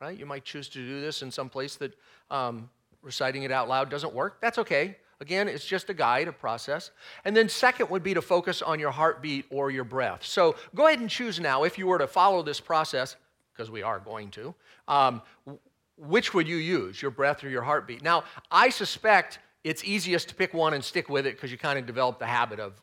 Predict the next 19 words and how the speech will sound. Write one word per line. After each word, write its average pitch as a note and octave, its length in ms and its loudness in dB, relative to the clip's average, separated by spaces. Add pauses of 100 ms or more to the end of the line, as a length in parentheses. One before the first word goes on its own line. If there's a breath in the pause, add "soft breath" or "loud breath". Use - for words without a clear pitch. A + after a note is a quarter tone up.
of A2 200 -14
that G2+ 200 -8
helps G#2+ 300 -10
me. G2+ 180 -18 (500 loud breath)
The, F#3 140 2 (140)
the F3+ 80 0
key D4+ 320 4
is C#3+ 240 4
that D#3 300 0 (180)
on D3 180 0
number D3+ 240 0
three, C#3+ 420 -2
when A#2+ 520 0
your G3+ 140 0
brain E3 280 0
distracts C3+ 560 -2
you, B2+ 240 -12
not C#3 240 0
if, - 280 -6